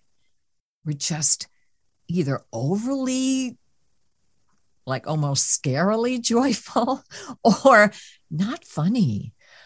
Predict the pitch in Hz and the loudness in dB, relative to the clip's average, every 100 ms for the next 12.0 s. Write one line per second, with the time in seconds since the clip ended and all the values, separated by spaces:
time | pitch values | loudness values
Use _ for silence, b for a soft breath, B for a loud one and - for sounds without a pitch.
0 | b 185 175 170 170 _ _ _ _ _ | b 4 6 4 2 _ _ _ _ _
1 | _ _ _ _ _ _ - 190 226 247 | _ _ _ _ _ _ -4 0 0 2
2 | 208 175 175 202 185 185 - - 170 170 | 2 2 2 4 4 4 -8 -10 -8 -10
3 | _ _ _ _ _ - - 165 - 185 | _ _ _ _ _ -14 -4 -4 0 0
4 | 185 151 143 117 - 247 208 107 110 - | 0 0 0 -2 -4 0 0 -2 -6 -12
5 | - 147 - 165 170 165 143 151 143 139 | -10 -8 -4 -2 -2 -2 -2 -2 -4 0
6 | 139 - 127 - 143 147 165 170 - 139 | 0 0 -4 -6 -6 -4 -4 -6 -4 -4
7 | 127 120 127 - _ _ _ _ _ _ | -2 -2 -4 -6 _ _ _ _ _ _
8 | _ _ _ _ 139 151 151 160 143 143 | _ _ _ _ -2 -2 -2 -4 -4 -4
9 | 127 139 139 - 170 170 170 170 175 185 | -4 -2 -2 -2 -4 -2 -4 -2 -2 0
10 | 190 131 120 120 - 127 120 135 - 123 | 0 -2 -2 -4 -4 -6 -4 -4 -4 -4
11 | 131 139 139 123 135 127 127 - 110 | -2 -2 -2 -4 -6 -6 -8 -8 -12